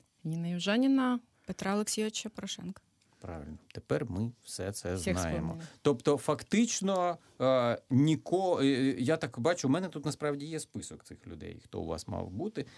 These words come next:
Speaker 3: Там іще мав бути Юрій Бойко. Від нього нікого не було, правильно? Ви його теж запрошували,
Speaker 2: Не
Speaker 3: наскільки
Speaker 2: направив
Speaker 3: я
Speaker 2: представника,
Speaker 3: Не
Speaker 2: на жаль.
Speaker 3: направив, не направив. І нічого не прислав?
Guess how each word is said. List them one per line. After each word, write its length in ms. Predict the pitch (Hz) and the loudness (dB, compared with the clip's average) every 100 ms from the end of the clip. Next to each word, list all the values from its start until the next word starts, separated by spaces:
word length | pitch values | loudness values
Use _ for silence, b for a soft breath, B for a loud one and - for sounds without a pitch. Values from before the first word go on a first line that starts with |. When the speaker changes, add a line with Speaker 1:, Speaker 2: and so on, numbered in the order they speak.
| B B | B B
Speaker 3:
Там 240 | 123 123 | 0 0
іще 260 | 120 - 120 | 0 0 2
мав 380 | 110 113 110 98 | 4 2 0 -4
бути 560 | 90 104 113 - 104 101 98 | -4 -2 -2 -4 -6 -6 -6
Юрій 380 | 98 87 110 101 | -8 -2 0 0
Бойко. 400 | 82 73 71 - - | -2 -6 -8 -14 -10
Від 160 | 95 107 | -4 2
нього 160 | 131 | 4
нікого 300 | 113 101 85 | 4 2 -4
не 60 | 78 | -10
було, 200 | 76 82 | -12 -14
правильно? 360 | - 156 117 104 _ _ - | -10 -10 -10 -12 _ _ -6
Ви 120 | 104 | -2
його 120 | 101 | -2
теж 200 | - 80 | -2 -6
запрошували, 500 | 80 - - - 202 | -6 -10 -12 0 4
Speaker 2:
Не 60 | 220 | 6
Speaker 3:
наскільки 100 | 226 - | 4 4
Speaker 2:
направив 280 | 190 170 190 | 2 2 -2
Speaker 3:
я 60 | |
Speaker 2:
представника, 580 | - 185 - 180 180 - | -6 -10 -8 -6 -4 2
Speaker 3:
Не 40 | 151 | 4
Speaker 2:
на 100 | 170 | 6
жаль. 120 | 143 | 4
Speaker 3:
направив, 440 | 110 90 82 82 101 | 4 0 -2 -4 0
не 180 | 117 127 | 2 4
направив. 480 | 113 - 78 78 - - | 2 0 -4 -6 -6 0
І 140 | 117 | 4
нічого 360 | 113 120 147 113 | 4 4 4 2
не 80 | |
прислав? 420 | 104 107 156 175 | 2 -2 -2 -4